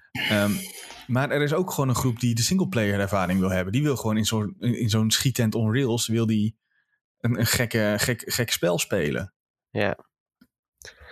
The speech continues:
Speaker 2: Ja, dan ben je tegenwoordig niet meer bij Call of Duty aan het goede adres. Eh, ja, behalve als ze dat nu dus wel weer gaan doen, maar
Speaker 1: Maar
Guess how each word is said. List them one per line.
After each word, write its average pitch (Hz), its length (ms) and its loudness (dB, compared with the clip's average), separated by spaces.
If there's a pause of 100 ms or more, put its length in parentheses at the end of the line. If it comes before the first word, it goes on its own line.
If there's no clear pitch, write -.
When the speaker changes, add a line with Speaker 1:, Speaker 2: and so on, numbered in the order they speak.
(440)
Speaker 2:
Ja, 113 120 0
dan 113 80 0
ben 113 100 0
je 110 60 -4
tegenwoordig 120 460 0
niet 123 120 -4
meer 127 160 -2
bij 123 140 0
Call 123 120 0
of 120 100 -4
Duty 123 260 -4
aan 120 80 4
het 117 80 -8
goede 123 200 0
adres. 120 400 -2
Eh, 104 400 -2 (260)
ja, 104 160 -2
behalve 104 240 0
als 107 100 -4
ze - 80 -2
dat 107 80 0
nu 107 140 0
dus 107 180 -2
wel 113 200 0
weer 117 100 -2
gaan 98 140 -4
doen, 113 260 -2
maar - 0 -
Speaker 1:
Maar 110 160 0